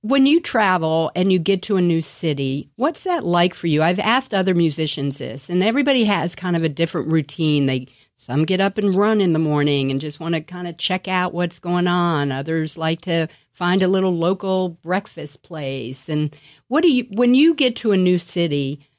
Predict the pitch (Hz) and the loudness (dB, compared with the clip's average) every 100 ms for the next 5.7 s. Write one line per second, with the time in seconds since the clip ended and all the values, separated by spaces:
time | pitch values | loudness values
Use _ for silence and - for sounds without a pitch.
0 | _ - 269 269 214 190 185 175 165 156 | _ -4 -2 0 2 2 4 4 4 2
1 | 170 165 156 143 127 165 165 143 - 139 | 0 -2 0 -2 0 2 2 -2 -6 -6
2 | 131 127 127 135 _ _ _ 262 262 - | -4 -4 -6 -10 _ _ _ -2 -2 -8
3 | - 302 - 302 262 220 202 180 160 - | -6 -4 -2 0 2 2 2 0 -2 -4
4 | - 175 151 139 139 131 151 151 - - | 0 2 2 2 0 -2 -4 -4 -2 2
5 | 165 151 131 127 113 117 | 2 2 -2 -4 -4 -6